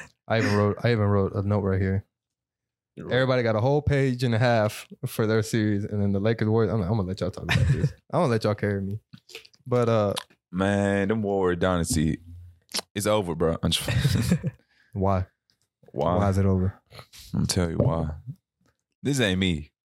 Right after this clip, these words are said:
Speaker 3: This is from mad people on Twitter.
Speaker 2: Mm-hmm.
Speaker 3: Fucking mad dumbasses. So they said LeBron figured out the Warriors. He got them figured out.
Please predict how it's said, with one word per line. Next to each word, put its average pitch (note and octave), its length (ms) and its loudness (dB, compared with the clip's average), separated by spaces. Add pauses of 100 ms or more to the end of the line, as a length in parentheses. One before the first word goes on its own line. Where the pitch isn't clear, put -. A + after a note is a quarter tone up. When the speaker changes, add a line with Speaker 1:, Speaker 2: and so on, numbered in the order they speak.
(120)
Speaker 3:
This A2 160 2
is G2 60 0
from E2+ 240 0
mad F2 340 2
people D#2 260 0
on C#2+ 120 0
Twitter. E2 360 2 (400)
Speaker 2:
Mm-hmm. G2+ 240 -8
Speaker 3:
Fucking D#2 280 0
mad D#2 440 0
dumbasses. E2 600 -2 (220)
So F2+ 180 -2
they G#2 120 2
said E2+ 440 0 (880)
LeBron E2+ 380 0
figured D#2 320 0
out D#2 140 -2
the - 60 -6
Warriors. D#2+ 600 -2 (960)
He - 100 -6
got D#2 140 2
them D#2+ 80 -2
figured E2+ 380 2
out. E2 240 0